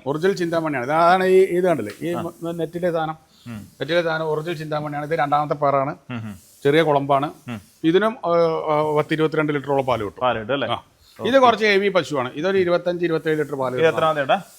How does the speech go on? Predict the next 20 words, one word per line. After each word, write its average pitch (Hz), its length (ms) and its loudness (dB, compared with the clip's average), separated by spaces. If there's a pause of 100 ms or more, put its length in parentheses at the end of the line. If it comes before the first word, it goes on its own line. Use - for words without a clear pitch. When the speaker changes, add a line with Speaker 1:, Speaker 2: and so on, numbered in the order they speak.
Speaker 1:
ഇത് 185 100 0
മൂന്നാമത്തെ 165 420 2
പ്രസവിച്ചാൽ. 127 460 -4 (380)
Speaker 2:
പ്രസവിച്ചാൽ 139 340 -6
Speaker 1:
പ്രസവിച്ചാൽ 147 600 0
Speaker 2:
മൂന്നാമത്തെ. 190 80 0
Speaker 1:
മൂന്നാമത്തെ. 135 420 -4
Speaker 2:
മൂന്നാമത്തെ, 117 360 -4
ഓക്കെ. 107 160 -4
Speaker 1:
ഇത് 147 100 -6
മടിയൊക്കെ 151 360 -4
കണ്ടില്ലേ? 123 480 -10
Speaker 2:
ഉം, 110 120 -6
ഉം, 107 180 -12
ഉം, 101 160 -14
ഉം, 98 160 -16
ഉം. 101 60 -10
Speaker 1:
വലിയ 151 180 -2
മടിയാണ്. 143 380 -2
Speaker 2:
ശരി. - 140 -20